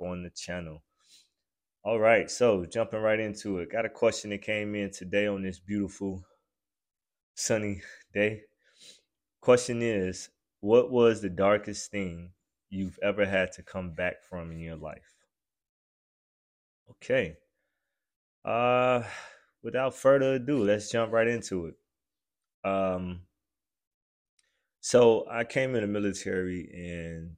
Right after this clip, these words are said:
two thousand five. Um, went on my first deployment in two thousand seven. And, uh, needless to say, it was no cakewalk.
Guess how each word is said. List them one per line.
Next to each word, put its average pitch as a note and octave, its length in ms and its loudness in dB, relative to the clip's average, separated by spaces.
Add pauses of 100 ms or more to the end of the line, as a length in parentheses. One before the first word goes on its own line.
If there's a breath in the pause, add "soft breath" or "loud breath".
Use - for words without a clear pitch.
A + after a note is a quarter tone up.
two G2 220 -8
thousand D#2+ 1080 -10 (280)
five. G3 600 -10 (800)
Um, F2 640 -4 (180)
went G2 160 -4
on G2 140 -2
my F#2 100 -2
first G2 340 -2
deployment F#2+ 520 -6
in E2+ 400 -12
two F#2 180 -10
thousand D#2 540 -8
seven. D#2+ 580 -8 (1300)
And, F2+ 240 -4
uh, E2+ 220 0
needless F#2+ 420 -4
to F2+ 100 -10
say, F2+ 500 0
it E2+ 140 -12
was E2+ 180 -14
no F2 160 -8
cakewalk. D#2+ 580 -8